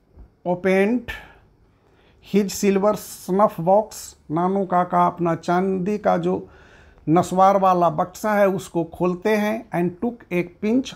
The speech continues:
और एक चुटकी लेते हैं। Then flicking on his अंगोछा, he casually mentioned the name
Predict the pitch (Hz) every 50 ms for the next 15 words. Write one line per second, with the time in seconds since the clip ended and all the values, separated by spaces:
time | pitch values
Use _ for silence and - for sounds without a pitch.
0 | - - 165 170 170 180 175 - _ _ - 165 - - - - 196 190 180 170
1 | 165 160 160 - 175 175 165 156 143 123 - - 120 113 - 185 190 214 220 214
2 | - - 170 196 196 202 208 190 185 247 247 240 233 - 190 208 214 190 185 196
3 | 202 180 - - - 185 190 185 175 190 208 202 - 185 160 156 - 185 - _
4 | _ _ - - - - _ _ - 165 180 180 180 - 185 180 175 175 165 160
5 | 180 196 214 220 220 214 190 175 180 196 - - - 139 143 151 165 180 190 190
6 | 180 - - 208 220 233 220 196 175 160 170 175 165 160 165 180 202 214 220 226
7 | 220